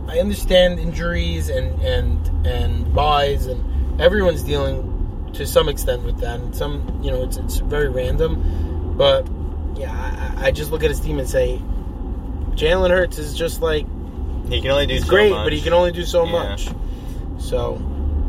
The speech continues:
Speaker 1: um,
Speaker 2: He has a winnable matchup against Maurice this week, though.
Speaker 1: I didn't. We'll, we'll get into that if you want.
Speaker 2: No, no, no, later. No, I mean,
Speaker 1: Uh,
Speaker 2: I mean, whatever.
Speaker 1: okay, next up, Relax versus Rabbi Dylan. Mickey, um, I don't know what to tell you. Uh,
Speaker 2: He actually would have beat you this week,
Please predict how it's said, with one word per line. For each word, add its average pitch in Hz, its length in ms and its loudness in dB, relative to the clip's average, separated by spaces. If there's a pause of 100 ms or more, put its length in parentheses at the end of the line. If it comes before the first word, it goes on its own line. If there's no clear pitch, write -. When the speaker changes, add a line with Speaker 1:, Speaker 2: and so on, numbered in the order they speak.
Speaker 1:
um, 117 360 -2
Speaker 2:
He 147 80 4
has 170 140 8
a - 20 2
winnable 143 300 2
matchup 113 320 0
against 104 200 -6
Maurice 104 340 -4
this - 180 -2
week, 98 220 -2
though. 101 160 -4 (360)
Speaker 1:
I 127 120 2
didn't. 131 320 -2
We'll, 139 120 0
we'll 143 260 -2
get 156 180 0
into 147 240 -2
that - 200 -2 (180)
if - 100 -2
you 123 80 -4
want. - 280 -4 (180)
Speaker 2:
No, 123 220 2
no, 104 80 -2
no, 95 80 -2
later. 95 260 -2
No, - 320 0
I 127 160 4
mean, 113 80 0
Speaker 1:
Uh, 113 40 -2
Speaker 2:
I 117 100 -2
mean, 120 100 -4
whatever. 139 240 0
Speaker 1:
okay, 147 280 6
next 160 340 4
up, 139 260 2
Relax 160 460 2
versus 156 200 -4
Rabbi 147 300 2
Dylan. 131 960 -2
Mickey, 165 420 0 (160)
um, 127 520 4
I 127 60 0
don't 165 220 0
know 170 80 6
what 165 160 4
to - 140 -8
tell 147 220 0
you. 147 280 -2 (580)
Uh, 120 200 2
Speaker 2:
He 120 80 4
actually 127 560 2
would 160 100 6
have 175 120 2
beat - 180 0
you - 120 -4
this 113 200 -2
week, 110 180 -2